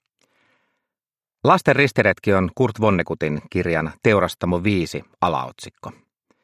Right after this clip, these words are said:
Kaksikymppinen Vonnegut oli amerikkalaisten toveriensa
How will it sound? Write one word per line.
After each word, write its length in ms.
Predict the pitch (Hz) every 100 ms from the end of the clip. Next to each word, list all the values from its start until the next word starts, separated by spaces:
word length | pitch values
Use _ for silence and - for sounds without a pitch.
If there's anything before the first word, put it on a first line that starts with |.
| _ _ _ _ _ _ _ _ _ _ _
Kaksikymppinen 800 | - 156 - 113 95 - 95 90 110
Vonnegut 480 | 127 117 87 90 92
oli 180 | 87
amerikkalaisten 720 | 98 95 90 - 80 82 87
toveriensa 520 | 80 90 85 80 76